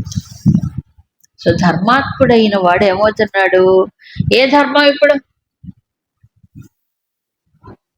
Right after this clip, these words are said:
ఏ ధర్మం? భగవంతుణ్ణి ఆశ్రయించటం అనన్యమైన ఆశ్రయం. అన్యమైన దాన్ని ఆశ్రయించకుండా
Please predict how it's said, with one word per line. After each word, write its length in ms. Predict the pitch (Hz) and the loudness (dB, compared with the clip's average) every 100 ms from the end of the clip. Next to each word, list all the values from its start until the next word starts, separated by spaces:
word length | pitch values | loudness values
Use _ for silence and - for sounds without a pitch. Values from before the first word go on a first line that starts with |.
| _ _ _ _ _ - - _ - - - - - - - | _ _ _ _ _ -20 -20 _ -14 -12 -12 -14 -14 -10 -2
ఏ 140 | 190 214 | 0 2
ధర్మం? 680 | 240 226 220 233 220 180 - - | 2 0 0 0 0 -4 -8 -4
భగవంతుణ్ణి 880 | 185 196 226 240 240 233 220 220 | 0 2 2 -2 -2 0 0 0
ఆశ్రయించటం 960 | 214 165 - - 214 202 202 196 180 240 339 - - - - | -2 -2 -4 0 0 0 -2 -2 -2 -4 -4 -8 -10 -8 -4
అనన్యమైన 840 | 175 214 254 277 311 302 294 294 294 - | -2 -2 -2 0 0 2 0 0 -2 -2
ఆశ్రయం. 500 | 220 - 190 160 - - - _ - - - 175 | -4 -2 0 -2 -6 -16 -20 _ -12 -12 -8 -4
అన్యమైన 580 | 196 240 247 254 254 311 494 - - _ _ | 0 0 0 0 2 0 -4 -8 -16 _ _
దాన్ని 240 | 202 202 170 | -4 -2 -4
ఆశ్రయించకుండా 1120 | 202 - 330 320 294 294 262 240 233 220 | -4 0 0 0 -4 -2 -2 0 -2 -2